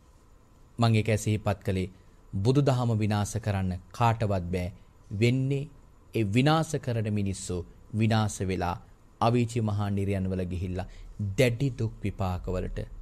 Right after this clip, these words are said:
උරුමකම් කියන එක. එහෙනම් බුදුරජාණන් වහන්සේ පිළිබඳ මහා ශ්‍රද්ධාවක් ඇති කරගන්න. මොකද අර එක තැනක සඳහන් වෙනවනේ,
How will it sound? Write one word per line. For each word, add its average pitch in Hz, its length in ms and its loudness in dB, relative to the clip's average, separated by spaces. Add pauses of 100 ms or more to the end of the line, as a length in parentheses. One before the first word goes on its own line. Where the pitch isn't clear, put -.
(160)
උරුමකම් 92 500 -4
කියන - 280 -6
එක. - 160 -14 (1000)
එහෙනම් 98 340 4 (500)
බුදුරජාණන් 123 840 6
වහන්සේ 110 540 2
පිළිබඳ 98 460 0 (680)
මහා 139 440 6
ශ්‍රද්ධාවක් 113 720 0
ඇති - 160 -4
කරගන්න. - 440 -4 (1000)
මොකද 123 220 4
අර 127 120 8 (640)
එක - 140 -4
තැනක 123 300 0
සඳහන් 117 420 2
වෙනවනේ, 139 480 0